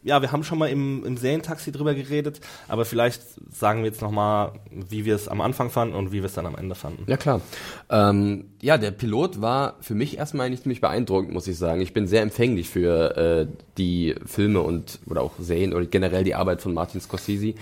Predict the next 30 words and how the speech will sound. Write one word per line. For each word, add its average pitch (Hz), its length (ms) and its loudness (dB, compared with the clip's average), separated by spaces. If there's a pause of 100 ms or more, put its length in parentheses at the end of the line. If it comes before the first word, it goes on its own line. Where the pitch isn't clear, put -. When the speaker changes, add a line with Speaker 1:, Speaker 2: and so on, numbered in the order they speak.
(480)
Speaker 2:
Ähm, 95 300 2
es 101 140 -4
war 117 120 6
so 127 80 0
eine 123 180 2
Art 107 260 0
Rausch, 107 500 0 (100)
äh, 101 380 0
Speaker 1:
Mhm. 131 160 -6 (100)
Speaker 2:
zweistündig 123 560 0
ungefähr 113 580 -2 (180)
lang 110 400 2
und, 107 260 2
Speaker 1:
<laughs> 147 140 2
Speaker 2:
ähm, 104 340 6
das 107 180 -2
ist, - 220 -8
glaub 110 160 4
ich, 110 100 0
für 110 120 -6
viele 123 220 4
erstmal 104 260 2
ein 101 40 -2
bisschen 98 220 -6
abschreckend. 127 560 -2 (460)
Ich 123 180 2
hab's - 240 -4
eigentlich 123 260 2
ziemlich 147 280 -2
genossen. 110 540 0